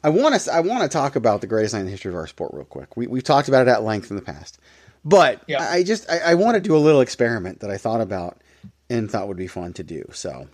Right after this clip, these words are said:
Speaker 1: here we go. Um, let's, let's then take a look at this experiment and see how it turns out. Do you, can you, can you keep track?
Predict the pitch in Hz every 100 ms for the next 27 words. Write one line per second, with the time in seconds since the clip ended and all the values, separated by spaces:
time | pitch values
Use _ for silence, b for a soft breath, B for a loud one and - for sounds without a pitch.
0 | _ _ _ _ _ _ _ _ _ _
1 | - - 185 120 85 67 - b b b
2 | b b 139 147 135 120 110 104 131 131
3 | 139 - 131 120 127 113 101 92 95 -
4 | - 104 90 71 62 90 82 - 82 -
5 | - - _ _ b b b b b b
6 | b b _ _ _ _ - 131 131 170
7 | 247 - 208 285 - 226 - 143 151 -